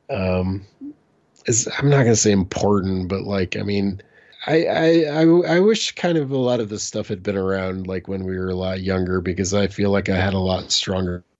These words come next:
voice when I was, like, uh, around Idle Hands age-ish,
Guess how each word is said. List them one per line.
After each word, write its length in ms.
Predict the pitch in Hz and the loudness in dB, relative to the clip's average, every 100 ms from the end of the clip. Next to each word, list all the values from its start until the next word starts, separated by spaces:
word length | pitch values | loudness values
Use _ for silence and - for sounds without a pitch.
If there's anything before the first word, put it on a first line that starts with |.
| _ - | _ -14
voice 520 | 82 85 92 90 - | -6 -2 0 2 0
when 120 | 95 | 0
I 80 | 95 | 0
was, 220 | 92 87 92 | 0 -2 -2
like, 400 | 90 90 - - _ _ _ _ _ _ _ - | -2 -4 -8 -16 _ _ _ _ _ _ _ -2
uh, 260 | 98 95 107 | 2 2 4
around 380 | 101 101 98 101 | 4 4 2 2
Idle 300 | 101 101 95 | 0 0 0
Hands 380 | 104 101 95 | -2 0 0
age-ish, 720 | 98 98 101 104 101 - - | 0 0 0 -2 -2 -2 -4